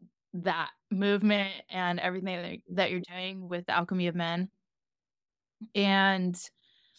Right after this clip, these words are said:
um, I also was having a really funny experience on l-, l-, listening to you because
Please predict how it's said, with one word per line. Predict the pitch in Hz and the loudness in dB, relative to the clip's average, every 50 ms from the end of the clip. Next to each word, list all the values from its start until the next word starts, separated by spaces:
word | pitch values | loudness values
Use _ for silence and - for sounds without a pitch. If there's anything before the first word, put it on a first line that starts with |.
| - _ - - - - _ _ _ _ _ _ _ _ - | -20 _ -20 -20 -20 -20 _ _ _ _ _ _ _ _ 2
um, | 208 202 196 196 190 196 | 4 6 6 6 4 4
I | - 208 196 - | 2 2 0 2
also | - 202 233 294 359 - - - 233 202 196 190 190 185 190 185 - - | 4 6 6 6 4 2 2 6 6 8 8 8 6 6 4 0 -2 0
was | - 220 214 208 | 2 2 4 6
having | 247 240 240 240 233 220 | 6 6 6 6 6 6
a | 208 | 6
really | 202 202 208 214 208 | 6 4 4 4 2
funny | 214 - 202 196 202 196 | 2 2 2 2 2 2
experience | 190 180 - - - 208 202 202 196 185 180 - | 0 -2 -4 -4 -2 0 0 0 0 -2 -2 -2
on | 190 185 180 180 - _ _ _ _ _ _ _ _ - | 0 0 0 -4 -8 _ _ _ _ _ _ _ _ -12
l-, | 214 - | -10 -6
l-, | 214 208 - 247 | -8 -4 -2 2
listening | 240 247 262 247 - 262 254 240 226 | 6 6 4 6 6 4 4 4 4
to | - 247 | 4 6
you | 226 208 208 | 6 6 6
because | 196 196 208 196 - 214 220 202 196 196 190 180 - | 6 2 0 0 2 4 6 6 6 6 2 0 -4